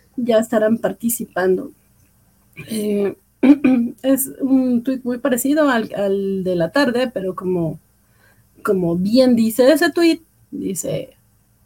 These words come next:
"Este es el tweet que deben darle R T".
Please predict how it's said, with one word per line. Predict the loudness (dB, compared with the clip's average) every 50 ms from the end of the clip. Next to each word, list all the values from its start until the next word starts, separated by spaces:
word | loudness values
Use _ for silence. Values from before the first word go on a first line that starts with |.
| _ _ _ _ _ _ _ _ _
"Este | 6 6 8 8 6 4 4 4 4 4 4
es | 4 6 6 6 6 4
el | 0 0 2
tweet | 4 6 8 8 6 4
que | 0 -4 -2
deben | -2 -2 -2 -2 -2 -2
darle | -2 -2 -4 -4 -6 -8 -8 -10
R | -10 -10 -12 -14
T". | -14 -14 -14 -14